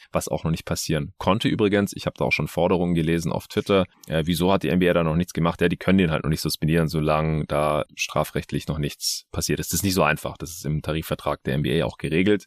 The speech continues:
Das heißt, alle warten da gerade noch so ein bisschen ab. Er ist C B A technisch gesehen weiterhin Restricted Free Agent, auch, ähm, wenn er das Qualifying Offer nicht angenommen, beziehungsweise weil er das Qualifying Offer nicht angenommen hat. Das heißt,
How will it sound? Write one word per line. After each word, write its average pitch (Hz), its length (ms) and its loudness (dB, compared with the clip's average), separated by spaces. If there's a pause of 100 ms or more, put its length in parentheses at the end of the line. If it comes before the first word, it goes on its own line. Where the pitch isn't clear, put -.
Das - 180 -4
heißt, 107 320 0 (120)
alle 107 240 4
warten 107 240 2
da 120 100 4
gerade 120 240 2
noch 117 140 0
so 107 160 0
ein 101 100 0
bisschen 104 320 0
ab. - 340 0 (400)
Er 98 400 2
ist - 640 -2
C - 280 -2
B 98 180 2
A 95 140 2
technisch 117 360 -4
gesehen 104 400 0
weiterhin 98 460 2
Restricted 107 680 -2 (100)
Free - 320 -2
Agent, - 420 -4 (100)
auch, 90 360 -2
ähm, 87 440 -2
wenn 87 120 -4
er 85 80 0
das 85 180 -4
Qualifying 90 580 -2
Offer - 240 -6
nicht 87 220 0
angenommen, 98 180 0
beziehungsweise 80 400 -2
weil 82 140 4
er 101 40 4
das 104 120 0
Qualifying 98 360 -2
Offer - 200 -4
nicht 92 160 0
angenommen 87 380 0
hat. 95 200 -2
Das 85 140 -4
heißt, 90 220 2